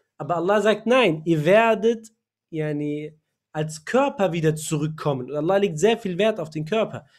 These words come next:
Er spricht ständig über diesen Körper und, und detailliert das.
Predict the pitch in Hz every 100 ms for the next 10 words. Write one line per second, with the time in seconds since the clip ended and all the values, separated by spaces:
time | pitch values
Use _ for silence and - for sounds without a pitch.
0 | _ - - 202 190 - 226 233 - 165
1 | 170 170 202 208 208 190 170 156 _ _
2 | _ _ _ 147 147 - _ _ _ 147
3 | 120 143 165 220 262 147 113 -